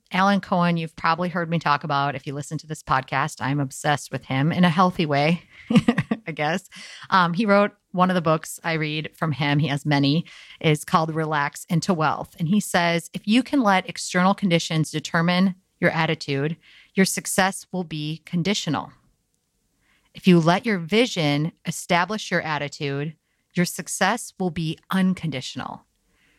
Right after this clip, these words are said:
Your intention and energy must be so strong that you create conditions rather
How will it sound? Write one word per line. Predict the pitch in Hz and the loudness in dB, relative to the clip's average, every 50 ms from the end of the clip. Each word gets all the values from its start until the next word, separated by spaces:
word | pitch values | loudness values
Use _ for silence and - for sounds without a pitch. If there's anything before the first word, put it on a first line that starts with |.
| _ _ - | _ _ 0
Your | 185 185 | 4 6
intention | 185 185 185 - - - 220 233 247 - - 269 269 262 | 8 8 6 4 4 6 6 8 8 6 6 4 6 6
and | 262 226 196 190 - | 6 4 2 2 2
energy | 185 185 185 180 170 151 160 151 139 143 151 - _ _ _ _ - | 4 4 6 6 4 2 0 -2 -4 -4 -4 -6 _ _ _ _ 2
must | 170 165 156 147 - - | 4 4 4 4 0 -4
be | - 139 | -6 -6
so | 131 - - - - - 196 185 185 196 196 196 202 214 214 - | -6 -4 -4 -4 0 4 6 6 8 8 8 6 6 2 0 -2
strong | - - - - - - 175 170 170 160 151 135 131 127 135 143 147 - _ _ _ _ _ _ | -8 -14 -14 -10 -6 -2 0 0 2 2 2 2 0 0 -2 -4 -6 -10 _ _ _ _ _ _
that | - 170 165 | -2 0 4
you | 175 190 220 | 4 4 4
create | 220 - - 240 240 226 226 226 220 | 4 0 -2 0 2 2 2 0 0
conditions | - 196 202 175 180 180 170 - - 151 143 139 135 143 143 - - - _ _ _ _ _ _ - | 0 0 2 4 4 2 0 0 0 2 2 2 2 2 0 -4 -8 -14 _ _ _ _ _ _ 0
rather | 160 156 151 151 156 156 170 170 165 165 165 | 2 2 4 2 0 0 -2 -2 -2 -2 -4